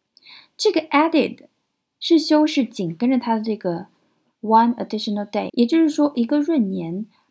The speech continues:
包含了比通常的一年多的这么一天，而这一天是用于是被加上的，added to。用于，用来干嘛呢？Keep the calendar year，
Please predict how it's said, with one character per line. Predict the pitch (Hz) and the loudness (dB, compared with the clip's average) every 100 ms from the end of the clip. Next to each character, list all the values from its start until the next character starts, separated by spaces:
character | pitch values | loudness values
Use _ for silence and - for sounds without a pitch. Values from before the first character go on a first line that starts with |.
| _ | _
包 | 294 311 | 8 8
含 | 311 196 196 | 6 -6 -4
了 | 214 | -4
比 | 208 196 | -4 -6
通 | 196 320 339 | -4 -2 -2
常 | 254 196 | -4 -4
的 | |
一 | 247 | -2
年 | 226 190 180 190 - - | -2 -2 -6 -10 -12 0
多 | 285 294 302 | 2 2 0
的 | 302 175 - | -2 -6 -8
这 | - 220 | -8 -8
么 | 196 | -6
一 | 208 | -10
天， | 185 - 190 190 - - - _ | -12 -12 -10 -12 -16 -20 -20 _
而 | 214 254 | 0 2
这 | 302 349 | 0 0
一 | 254 | -2
天 | - 240 233 | -2 -2 -2
是 | 240 - 277 240 | -4 -4 -2 2
用 | 285 254 185 | 2 2 -2
于 | 170 170 190 _ _ _ _ _ - | -6 -8 -10 _ _ _ _ _ -4
是 | 294 247 | -2 -2
被 | 240 269 214 | 0 0 0
加 | - 269 269 | -2 0 0
上 | 311 370 320 220 | 0 0 0 0
的， | 185 - - | -2 -6 -4
added | 262 262 214 220 | -2 0 -4 -4
to。 | - 294 262 - _ _ _ _ _ _ | -6 -2 -2 -4 _ _ _ _ _ _
用 | 311 311 254 | 0 4 4
于， | 254 - | 2 0
用 | 302 | 2
来 | 247 226 | 4 2
干 | 294 254 | 2 0
嘛 | 190 | 0
呢？ | 185 240 247 - _ | 0 0 0 -4 _
Keep | - - 311 311 | -6 0 0 0
the | 233 | -6
calendar | 226 247 226 226 220 208 | -4 -2 0 0 0 -4
year， | 202 196 - | -6 -8 -8